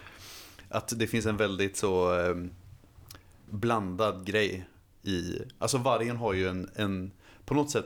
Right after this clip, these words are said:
liksom kulturellt en stark ställning i, i svenskt nationalistiskt bildspråk och, eh, också i nordisk mytologi. Det finns ju en anledning till att så här, ja, men Odens vargar,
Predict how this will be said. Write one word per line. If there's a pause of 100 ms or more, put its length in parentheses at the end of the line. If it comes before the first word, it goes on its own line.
(120)
liksom (140)
kulturellt
en
stark
ställning
i, (640)
i (600)
svenskt
nationalistiskt
bildspråk
och,
eh,
också
i
nordisk
mytologi.
Det
finns
ju
en
anledning (580)
till
att
så
här, (440)
ja,
men
Odens
vargar,